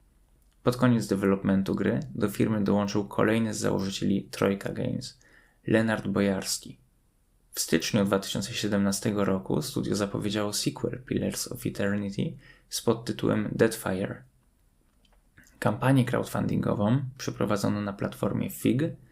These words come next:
i zebrano prawie cztery i pół miliona dolarów. Deadfire rozwijało pomysły z pierwszej części, stawiając większy nacisk na eksplorację i nieliniowość.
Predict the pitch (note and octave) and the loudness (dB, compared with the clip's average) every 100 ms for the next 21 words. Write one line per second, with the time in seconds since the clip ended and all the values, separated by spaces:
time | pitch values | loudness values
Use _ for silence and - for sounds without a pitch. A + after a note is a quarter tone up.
0 | - - _ - A2+ G#2+ G#2 A2+ G#2+ G2+ | -20 -20 _ -4 2 4 6 4 2 0
1 | A#2 G#2 G2 - B2 A#2 A2 - - G2 | -2 0 -2 -2 -2 0 -2 -2 0 4
2 | F#2+ F#2+ F#2+ F#2+ F#2 F#2+ G2+ - - _ | 4 4 2 0 0 0 -4 -8 -16 _
3 | _ _ _ _ - C3+ C#3 - F#2+ F#2+ | _ _ _ _ 0 2 2 -2 0 0
4 | - - A2+ G2+ G2+ G#2+ G#2+ G#2 G#2+ G#2 | -2 -2 0 2 2 0 0 -2 -2 -2
5 | - G2 - A2 - G2 G2 G2 - - | 0 -2 0 -2 -2 -2 -2 -2 -2 -2
6 | - - - - - - G2+ G2 - G#2 | -2 -4 -10 -4 -2 2 2 2 2 0
7 | A2 - G#2 G2+ - - - G2 - - | 0 0 0 0 -2 -6 -2 -2 -2 -8
8 | - G2+ G2+ G2+ G2 G2+ G2+ G2+ G2+ G2+ | -2 0 2 0 0 2 4 4 2 0
9 | G2+ - - - | -2 -6 -10 -14